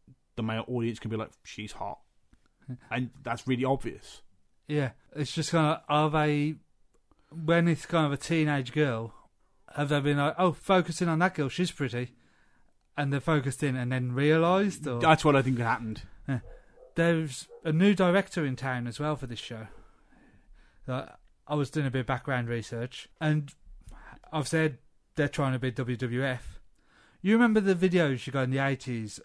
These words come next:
Speaker 2: for, like, the British Bulldogs, the best of, and
Speaker 1: Yes.
Speaker 2: things? The director of those videos is the director of this show.
Speaker 1: Yes, I believe, I believe, I believe he directed some of the early Manias as well, didn't he?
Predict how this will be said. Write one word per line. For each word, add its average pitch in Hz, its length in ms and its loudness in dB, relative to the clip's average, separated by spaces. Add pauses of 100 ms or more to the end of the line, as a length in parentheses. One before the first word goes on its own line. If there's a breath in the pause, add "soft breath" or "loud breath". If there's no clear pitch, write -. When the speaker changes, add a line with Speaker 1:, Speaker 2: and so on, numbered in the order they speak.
(120)
Speaker 2:
for, 127 360 -4
like, 123 280 -2
the 143 100 0
British 175 340 4
Bulldogs, 151 680 2
the 135 100 -4
best 151 360 -2
of, 117 360 -6
and 117 180 -4
Speaker 1:
Yes. 127 120 2
Speaker 2:
things? 117 320 -6 (520 soft breath)
The 151 100 0
director 185 460 2
of 180 80 -2
those 196 240 0
videos 127 600 -6 (180)
is 127 120 -10
the 156 80 -4
director 156 440 -2
of 113 100 -12
this 127 120 -10
show. 175 320 -10 (760 soft breath)
Speaker 1:
Yes, 147 220 0
I 175 60 -2
believe, 220 300 0
I 147 60 -2
believe, 190 560 0
I 131 60 -10
believe 160 240 -4
he 151 100 -10
directed - 340 -8
some 127 120 -6
of 117 60 -2
the 131 140 -4
early 123 220 -4
Manias 120 400 -4
as 107 60 -14
well, 151 160 -6
didn't - 240 -14
he? 104 80 -16